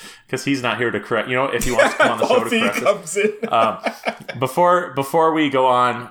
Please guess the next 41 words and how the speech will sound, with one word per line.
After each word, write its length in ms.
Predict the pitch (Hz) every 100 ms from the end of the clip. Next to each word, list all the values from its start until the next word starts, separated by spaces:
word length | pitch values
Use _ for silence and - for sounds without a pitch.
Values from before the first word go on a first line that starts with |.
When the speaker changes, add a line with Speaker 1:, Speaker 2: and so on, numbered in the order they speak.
| _
Speaker 1:
uh, 400 | 120 110 104 101 - - _ _
we, 200 | 147 139
like 300 | 131 127 135
we 120 | 139
mentioned, 320 | 123 110 117 117
we 60 |
do 160 | 104 120
want 200 | 110 92
your 80 | 101
feedback. 540 | 113 104 101 98 95
So 340 | - 101 95
hashtag 680 | 92 113 113 - 120 107 104
Dadmen 480 | 101 98 95 98 92
Podcast 760 | 113 107 113 127 113 113 - -
and 260 | 98 92 87 - - _ _
dadmenpodcast 1040 | 113 101 101 98 95 107 98 - 101 95
at 120 | - 76
gmail 340 | 107 101 95
dot 240 | 90 85
com. 480 | - 120 127 127 127 - - 95
Uh, 60 |
you 120 | 90
can 160 | 90 104
reach 220 | 98 95
us 160 | 101 -
that 260 | 95 90
way, 260 | - 95 98 _ _ _
e-, 160 | 101 -
uh, 220 | 95 92
either 220 | 107 107
way. 300 | 90 85 92 - _ -
And, 220 | 87 87
um, 300 | 87 85 82 - - - - - - - -
but 80 | 113
yeah, 140 | 117
man, 220 | 104 92 90
uh, 200 | 104 101
it 40 | 104
was 120 | 104
directed 440 | - 110 120 123
by 340 | - 104 101